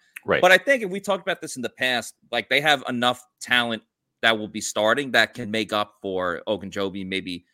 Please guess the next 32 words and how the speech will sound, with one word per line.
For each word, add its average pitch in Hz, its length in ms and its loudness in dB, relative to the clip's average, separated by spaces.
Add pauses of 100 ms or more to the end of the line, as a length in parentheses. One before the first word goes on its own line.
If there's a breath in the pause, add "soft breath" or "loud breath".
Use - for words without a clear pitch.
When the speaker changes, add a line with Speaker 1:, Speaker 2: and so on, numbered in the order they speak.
(120)
Speaker 2:
struggling 131 460 2
in 98 40 -6
that 147 200 -2
position. 95 540 -6
Uh, 117 200 2
another 190 220 0
person, 170 360 -2
too, 170 200 2
was 123 120 0
Speaker 1:
Well, 151 80 10
the, 139 40 6
Speaker 2:
Sheldon 117 180 0
Speaker 1:
the 101 40 -8
Speaker 2:
Richardson. 170 440 0
Speaker 1:
other - 80 -8
thing, 135 160 2
too, - 140 -2
Speaker 2:
Sorry, 110 100 6
Speaker 1:
is 90 80 -2
Speaker 2:
go 95 140 -8
ahead. 87 180 -8
Speaker 1:
i-, - 100 -2
if, - 120 -2 (100)
if 123 120 0
you're 277 120 4
looking 185 320 4
for, - 180 0
like, 101 380 4
a, - 200 -8
an - 200 -2
obvious 110 800 4
run, 95 680 2